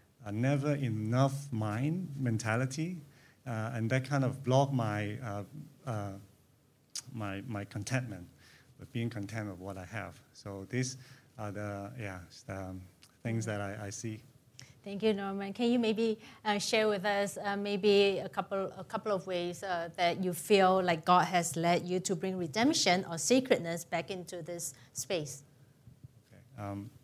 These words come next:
Speaker 1: uh, a few years ago, I had a vision, uh, to, um, to use my gift and experience to, uh, help those who have,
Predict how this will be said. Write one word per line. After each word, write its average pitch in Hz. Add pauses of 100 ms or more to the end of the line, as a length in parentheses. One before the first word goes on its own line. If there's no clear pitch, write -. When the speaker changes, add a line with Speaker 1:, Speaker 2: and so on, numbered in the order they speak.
(1400)
Speaker 1:
uh, 117
a 110
few 151
years 156
ago, 139
I 143
had 139
a 120
vision, 127 (200)
uh, 101
to, 101 (180)
um, 95 (160)
to 98
use 117
my 101
gift 117
and 98
experience 107
to, 95
uh, 90 (120)
help 135
those 127
who 110
have, 101